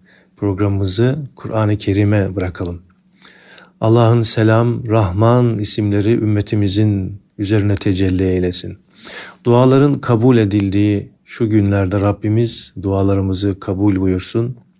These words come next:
Bu imtihan dünyası amellerimizle asla elde edemeyeceğimiz ahiret nimetlerini ebediyete göre bir hiç olan bu dünya hayatında ömrün bütününe göre çok küçük kalan bir imtihan felaketine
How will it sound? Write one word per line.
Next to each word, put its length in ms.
Bu 60
imtihan 500
dünyası 840
amellerimizle 840
asla 580
elde 460
edemeyeceğimiz 1000
ahiret 540
nimetlerini 840
ebediyete 800
göre 460
bir 220
hiç 300
olan 340
bu 120
dünya 360
hayatında 800
ömrün 460
bütününe 500
göre 420
çok 480
küçük 420
kalan 360
bir 120
imtihan 480
felaketine 840